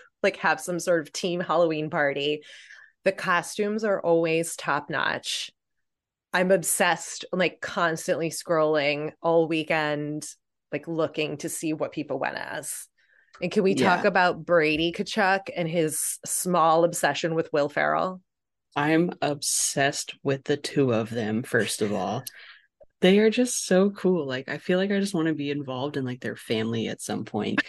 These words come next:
Speaker 1: <laughs>
Speaker 2: Um, but yeah, his, uh, his elf costume this year with his pose was by far my favorite costume. I'm sorry. I, I just can't get enough of it. He's so good. And he's got, like, that goofy little face too, where it's like,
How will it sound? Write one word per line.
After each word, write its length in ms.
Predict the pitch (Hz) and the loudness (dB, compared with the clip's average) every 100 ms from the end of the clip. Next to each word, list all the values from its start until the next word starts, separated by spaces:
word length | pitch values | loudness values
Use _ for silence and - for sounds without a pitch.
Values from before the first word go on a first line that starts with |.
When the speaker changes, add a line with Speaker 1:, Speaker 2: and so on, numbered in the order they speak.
| - | -8
Speaker 1:
<laughs> 200 | - - | -12 -4
Speaker 2:
Um, 540 | 127 123 110 110 123 - _ _ _ _ _ _ - 165 | 0 2 2 0 -2 -4 _ _ _ _ _ _ -12 -2
but 260 | 180 180 160 | 2 2 2
yeah, 320 | 175 170 123 | 2 2 0
his, 360 | 127 165 170 165 | 0 2 2 0
uh, 180 | 160 151 | -4 -2
his 220 | 170 165 | -4 -4
elf 280 | 139 143 - | -6 -8 -10
costume 800 | 139 139 - 143 135 131 135 - _ | -10 -8 -4 0 2 2 -2 -6 _
this 260 | 139 131 135 | -2 -2 -2
year 260 | 127 131 | -2 -2
with 200 | 131 131 | -2 -4
his 200 | 143 127 | -6 -6
pose 360 | - 139 127 131 | -4 -2 -2 0
was 160 | 139 131 | 0 0
by 180 | 127 127 | -2 -2
far 260 | - 135 123 | -2 -2 0
my 160 | 123 | -2
favorite 340 | - 131 117 - | -2 -2 -2 -2
costume. 680 | 113 120 - 127 117 120 - | -4 -4 -2 0 0 -2 -4
I'm 180 | - 131 | -2 -2
sorry. 540 | - 120 117 113 117 _ _ | -2 0 2 0 -2 _ _
I, 320 | 135 127 123 - | -6 -4 -6 -6
I 140 | 120 | -6
just 220 | 120 120 | -6 -6
can't 200 | - 110 | -4 -4
get 140 | 110 98 | -4 -2
enough 240 | 78 110 | -4 -4
of 140 | - 92 | -4 -2
it. 160 | - - _ _ _ | -2 -8 _ _ _
He's 180 | 160 - | -2 2
so 180 | 147 139 | 0 2
good. 200 | 127 131 | 2 2
And 120 | 160 | 4
he's 140 | 175 | 4
got, 160 | - 143 | 4 0
like, 160 | 165 185 | 0 2
that 220 | 202 170 | 0 2
goofy 260 | 139 160 | 0 0
little 220 | 143 131 123 | 0 -2 -4
face 400 | 120 117 135 - | -4 -4 -6 -4
too, 240 | 131 135 | -2 -2
where 140 | 127 123 | -2 -4
it's 200 | 123 131 | -4 -4
like, 300 | 117 120 | -4 -6